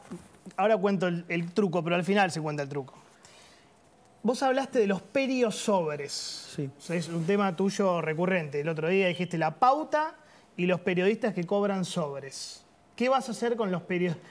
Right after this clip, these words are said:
Speaker 1: no con los periodistas, qué vas a hacer con los sobres, mejor dicho?
Speaker 2: No, no, los sobres no deberían existir. Y la pauta tampoco. Porque el punto es,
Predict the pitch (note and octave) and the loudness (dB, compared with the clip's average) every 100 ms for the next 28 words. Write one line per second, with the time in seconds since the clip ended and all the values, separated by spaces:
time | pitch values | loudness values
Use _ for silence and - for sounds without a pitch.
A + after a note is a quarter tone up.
0 | - C#4 C4 G3 D#3+ E3+ F#3+ D#3+ F#3 C4 | -2 2 4 2 0 0 2 0 0 0
1 | A#3+ G#3+ A3+ G#3+ F3+ E3+ F#3+ D3 C#3+ C#3 | 0 -2 -2 -2 -2 -2 -4 -4 -8 -10
2 | C#3 D3 C#3 C3+ - C3+ _ - - A#2+ | -10 -10 -10 -14 -18 -20 _ -20 -12 -4
3 | C3 B2+ G2+ F#2+ - C#3 A#2 C3+ B2 A#2+ | 0 2 0 -2 0 0 0 0 0 0
4 | A#2 A2 G#2 - G#2 G2 - - _ _ | 0 0 -4 -8 -10 -10 -10 -18 _ _
5 | _ _ _ _ _ _ _ _ _ _ | _ _ _ _ _ _ _ _ _ _
6 | _ _ _ _ _ _ - - - - | _ _ _ _ _ _ -20 -20 -20 -20
7 | - - A#2+ B2 F3 F3+ D3 C3+ C3+ A2+ | -20 -8 -2 0 0 0 0 0 -2 -4
8 | D2+ - _ - - - _ _ _ _ | -6 -14 _ -20 -20 -20 _ _ _ _
9 | _ _ _ - _ _ _ - - - | _ _ _ -20 _ _ _ -20 -20 -20
10 | - - - A#2+ A#2 - B2 A#2+ B2 A#2+ | -20 -10 -2 -2 -2 -4 -2 0 0 0
11 | A#2+ A#2 A2+ A2+ - - - - - - | -2 -2 -2 -4 -12 -20 -20 -20 -20 -20
12 | - - - - - - C3 B2 E3+ E3+ | -20 -20 -20 -20 -20 -8 -4 -2 0 2
13 | D#3 D3 D3 - | 4 4 2 -4